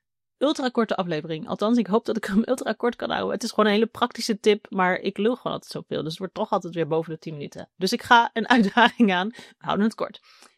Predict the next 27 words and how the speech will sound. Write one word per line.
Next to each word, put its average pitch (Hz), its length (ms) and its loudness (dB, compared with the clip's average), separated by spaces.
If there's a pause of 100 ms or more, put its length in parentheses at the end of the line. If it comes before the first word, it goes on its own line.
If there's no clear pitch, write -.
(460)
En 202 120 2
heel 185 120 2
praktisch. - 540 -12 (880)
Wat 269 640 0 (180)
doe 190 260 -2
je 440 280 -2 (640)
als 339 220 0
je 294 120 -4
iets 247 180 -8
wil 220 100 -4
opzoeken? - 480 -6 (320)
Dan - 240 -6
ga 294 200 -4
je 294 240 0
naar 208 280 2
Google. 185 340 -6 (1040)
En 233 100 -2
wat 226 120 0
typ 247 140 -2
je 208 60 0
dan 175 140 0
in? 269 300 2 (500)
Een 285 120 -2
vraag 254 280 0
die 262 120 0
je 214 60 2
hebt - 400 -8